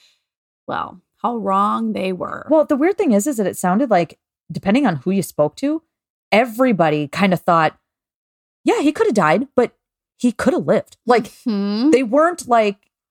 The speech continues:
Speaker 2: a hundred percent.
Speaker 1: 'Cause people have lived before.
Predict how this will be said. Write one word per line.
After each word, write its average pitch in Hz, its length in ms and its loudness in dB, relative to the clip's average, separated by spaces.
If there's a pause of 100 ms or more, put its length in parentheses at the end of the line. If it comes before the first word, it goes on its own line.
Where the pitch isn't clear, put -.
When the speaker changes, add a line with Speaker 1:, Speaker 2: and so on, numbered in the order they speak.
(100)
Speaker 2:
a 220 60 0
hundred 220 240 2
percent. 277 400 -2 (360)
Speaker 1:
'Cause - 160 -10
people 180 280 -14
have 196 160 -8
lived 277 220 -10
before. - 400 -16